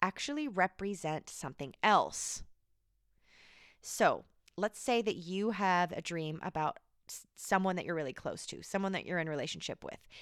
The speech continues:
It could very well mean that you're having a dream about your relationship with that person or having something to do with that person. That could be literal, absolutely. Or that person could represent someone or something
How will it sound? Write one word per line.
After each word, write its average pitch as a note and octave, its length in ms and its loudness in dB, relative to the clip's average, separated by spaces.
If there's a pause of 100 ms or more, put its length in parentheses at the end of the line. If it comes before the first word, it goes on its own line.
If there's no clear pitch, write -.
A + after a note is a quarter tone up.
(120)
It - 160 -2
could G4 180 2
very B3+ 260 2
well A3 220 4
mean F#3 360 0
that D#3 180 2
you're E3+ 280 2
having G#3+ 300 0
a D#4 40 -6
dream D3+ 260 -6
about D3+ 280 -2
your E3 140 -4
relationship D3+ 640 -4
with - 140 -10
that - 180 -4
person C4+ 440 -6 (300)
or F#3+ 120 -2
having G3 320 0
something F#3 340 -4
to G3 80 -4
do D#3+ 160 -2
with D#3+ 140 -4
that - 180 0
person. G3+ 300 -6
That C3+ 180 -4
could - 220 -8
be D#3 120 -2
literal, G3 460 4
absolutely. D#3 720 -2 (560)
Or C4 480 4 (560)
that C#4+ 240 6
person G3+ 440 -2
could F#3+ 360 0
represent F#3 680 -2
someone D#3+ 420 0
or D#3+ 160 -4
something C#3+ 640 -6